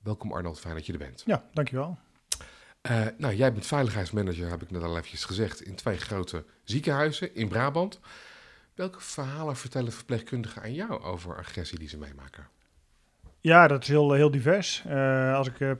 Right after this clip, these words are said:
Speaker 2: puur focus op hetgene wat verpleegkundigen vaak melden, is natuurlijk, eh, verbale agressie en, eh, soms inderdaad zelfs, eh, zoals je zelf al noemde, eh, de fysieke agressie die ze meemaken van, eh, van patiënten. Maar niet alleen van patiënten, maar ook van, eh, de, de bezoekende mensen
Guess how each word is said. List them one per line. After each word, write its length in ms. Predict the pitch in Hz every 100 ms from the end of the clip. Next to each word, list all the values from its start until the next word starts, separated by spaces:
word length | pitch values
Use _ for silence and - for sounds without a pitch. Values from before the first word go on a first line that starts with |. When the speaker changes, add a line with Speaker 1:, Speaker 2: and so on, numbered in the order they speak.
| -
Speaker 2:
puur 300 | - 160 143
focus 420 | 120 - 143 127 131
op 60 |
hetgene 280 | 127 143 135
wat 120 | 131
verpleegkundigen 560 | - 139 123 160 147 131
vaak 280 | 135 131 113
melden, 300 | 135 131 127
is 60 | 123
natuurlijk, 280 | 131 127 -
eh, 280 | 127 123 123
verbale 380 | 127 135 131
agressie 560 | 123 123 123 - 127 127
en, 220 | 131 127
eh, 240 | 123 123 120
soms 300 | - 147 127
inderdaad 320 | 135 123 120
zelfs, 340 | - 127 123
eh, 100 | 131
zoals 180 | 123 131
je 60 | 127
zelf 220 | 143 143
al 80 | 143
noemde, 320 | 139 135 127 - - - _
eh, 100 | 131
de 100 | 123
fysieke 280 | 117 120 151
agressie 340 | 156 160 151 151
die 80 |
ze 100 | 151
meemaken 520 | 147 151 151 151 143 135
van, 240 | 139 143
eh, 100 | 139
van 160 | 131 131
patiënten. 500 | 135 160 143 127 123
Maar 100 | 127
niet 140 | 131
alleen 160 | 131 127
van 100 | 123
patiënten, 420 | 120 143 131 123
maar 100 | 135
ook 180 | 143 -
van, 360 | 131 123 123
eh, 120 | 123 123
de, 200 | 117 123 123
de 100 | 127
bezoekende 360 | 127 165 165
mensen 460 | 160 160 160 165